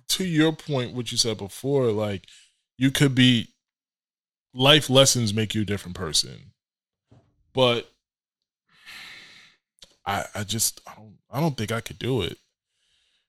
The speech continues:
Because we broke up for a reason, and I'm always going to see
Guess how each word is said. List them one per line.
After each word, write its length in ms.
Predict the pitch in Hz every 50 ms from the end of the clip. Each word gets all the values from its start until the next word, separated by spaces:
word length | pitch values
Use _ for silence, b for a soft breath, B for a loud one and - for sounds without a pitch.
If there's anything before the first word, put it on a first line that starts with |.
| _ _
Because 340 | 143 139 - 170 151 131
we 100 | 135 156
broke 320 | 156 123 151 170 165 160 -
up 100 | 160 131
for 240 | - - 139 131 117
a 40 |
reason, 640 | 110 113 127 139 131 123 107 101 98 92 90 90 85 - - -
and 580 | 104 107 107 107 104 101 98 95 92 90 90 _ _ _ _ _ _ _ _ _ - _ _ -
I'm 240 | - 147 156 165 - -
always 400 | - 131 139 143 151 156 151 139
going 260 | 120 127 139 143 135
to 180 | - - 104 98
see 640 | - - - - 120 123 131 135 139 147 151 156